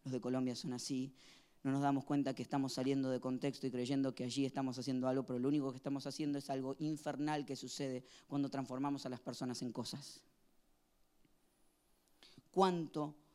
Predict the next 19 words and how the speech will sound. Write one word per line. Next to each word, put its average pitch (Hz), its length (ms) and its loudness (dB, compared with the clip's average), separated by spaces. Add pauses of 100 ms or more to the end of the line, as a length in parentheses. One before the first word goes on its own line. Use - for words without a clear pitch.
(340)
de 139 100 -2
mis 139 160 2
palabras 147 640 4
aportan 139 680 -2
para 131 260 -2
la 131 160 -4
desvalorización 143 1080 -4
de 131 80 -8
este 127 160 -10
mundo? 117 280 -8 (1500)
Que 143 160 -6
cada 170 300 4
vez 156 160 -2
más 165 400 0 (240)
se - 140 -8
encuentra 160 440 -2
encontrándose 151 680 -6
con 165 140 -10
situaciones 135 680 -8